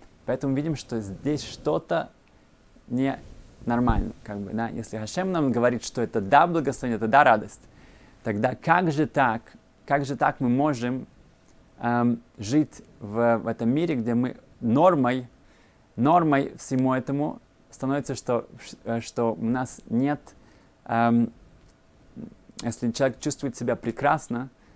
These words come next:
тогда с ним что-то не так. Мы хотим постараться в этом разобраться и показать, что это на самом деле совершенно не так. В книге Раб Шломо Зон Ойрбах сказано, что к нему привели одного, одного из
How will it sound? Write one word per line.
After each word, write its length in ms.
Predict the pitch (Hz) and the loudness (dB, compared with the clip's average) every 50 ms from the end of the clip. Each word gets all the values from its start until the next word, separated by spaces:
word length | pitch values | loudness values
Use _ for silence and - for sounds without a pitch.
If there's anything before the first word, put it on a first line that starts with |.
| - - - | -20 -20 -14
тогда 240 | - 117 101 107 123 | -10 -8 -4 -4 -4
с 100 | - - | -4 -4
ним 80 | 131 | -6
что-то 280 | 113 - - 117 - 113 | -6 -4 -6 -4 -2 -2
не 120 | 107 104 | -4 -4
так. 300 | - - 78 - - - - _ - - | -4 -6 -10 -10 -12 -20 -20 _ -16 -8
Мы 160 | - 127 - - - | -6 -6 -6 -8 -8
хотим 380 | - 127 - - 147 143 127 - - - - - | -10 -8 -4 -2 -4 -4 -4 -10 -16 -20 -18 -14
постараться 580 | - 113 - - 131 135 117 - - 135 - - - - - | -12 -8 -4 -2 -2 -2 -2 -4 -6 -8 -8 -8 -12 -12 -6
в 40 | 110 | -6
этом 200 | 110 - 110 107 | -4 -2 0 0
разобраться 500 | 110 107 113 110 120 131 139 - - 135 | 2 0 2 2 2 0 0 0 -4 -6
и 80 | 120 | -6
показать, 340 | - - - - 113 113 117 | -6 -6 -6 -4 -4 -4 -4
что 140 | - - 113 | -6 -8 -10
это 220 | 107 - 110 107 - - | -8 -8 -10 -10 -10 -14
на 80 | 110 | -14
самом 340 | - - 120 117 113 113 113 | -10 -8 -6 -4 -4 -2 -2
деле 260 | 113 113 117 120 120 - - - - - - - - | -2 -2 -4 -4 -6 -8 -14 -20 -20 -20 -20 -20 -18
совершенно 460 | - - 117 110 107 - 127 120 117 | -10 -4 -4 -4 -4 -2 0 2 2
не 100 | 110 107 | 2 2
так. 300 | 101 - - - - - - - - - - - - - - - - - - - - - - - _ _ - - - - - - - - - - - - | 0 -2 -6 -8 -10 -14 -20 -20 -20 -20 -20 -20 -20 -20 -20 -20 -20 -20 -20 -20 -20 -20 -20 -20 _ _ -20 -20 -20 -20 -20 -20 -20 -20 -20 -20 -20 -18
В 420 | 95 95 98 110 117 113 113 113 | -14 -8 -4 0 2 2 2 2
книге 480 | - - 135 151 170 165 135 143 131 123 | 0 -2 0 0 0 2 2 2 2 2
Раб 140 | 117 107 | 0 -2
Шломо 220 | - - 131 135 127 | -2 -4 -2 -2 -2
Зон 200 | 110 127 123 127 | -2 -2 -2 -2
Ойрбах 420 | 139 147 135 117 113 110 117 - - - - - - - _ _ _ _ _ - | 0 0 2 2 2 0 -2 -4 -10 -20 -20 -20 -20 -20 _ _ _ _ _ -20
сказано, 520 | - - - 131 127 123 117 120 120 120 | -14 -6 -2 -2 0 0 0 -2 -2 -2
что 520 | 117 - - - 120 113 110 110 104 101 - _ _ _ _ _ _ _ _ _ _ _ _ _ _ _ _ - 226 180 - - - | -4 -8 -6 -2 0 2 4 2 2 0 -6 _ _ _ _ _ _ _ _ _ _ _ _ _ _ _ _ -20 -20 -20 -20 -20 -12
к 80 | - | -4
нему 180 | - 131 139 139 | -2 0 0 0
привели 360 | 117 - 135 127 131 123 135 | 0 -2 -2 0 0 2 2
одного, 480 | 135 131 117 120 120 113 113 113 110 101 | 2 2 2 0 -2 0 0 0 0 0
одного 260 | - 113 113 117 123 | -2 -2 -2 -2 -4
из 80 | 113 | -4